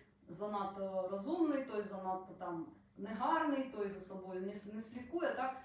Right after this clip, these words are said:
А що тоді дає, а, надію думати,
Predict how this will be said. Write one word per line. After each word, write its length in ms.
А 100
що 220
тоді 320
дає, 640
а, 320
надію 580
думати, 720